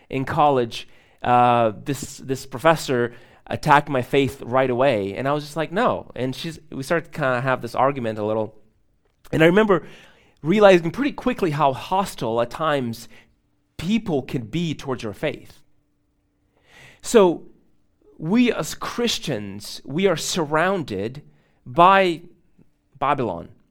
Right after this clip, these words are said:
Now, of course, we live in Bellevue, Seattle, regardless, Washington. B-, but the enemy still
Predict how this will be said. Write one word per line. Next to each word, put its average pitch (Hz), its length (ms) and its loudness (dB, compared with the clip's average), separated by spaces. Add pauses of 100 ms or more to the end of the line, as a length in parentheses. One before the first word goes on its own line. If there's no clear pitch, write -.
(160)
Now, 147 340 2
of 135 120 -4
course, 143 520 -6
we 135 100 -8
live 127 180 -4
in 113 300 -10 (200)
Bellevue, 123 500 -4 (120)
Seattle, 120 580 -2 (240)
regardless, 123 600 -2
Washington. 143 720 -4 (1160)
B-, 156 120 -10
but 190 260 -6 (300)
the - 160 -8
enemy 160 680 2 (240)
still 214 480 0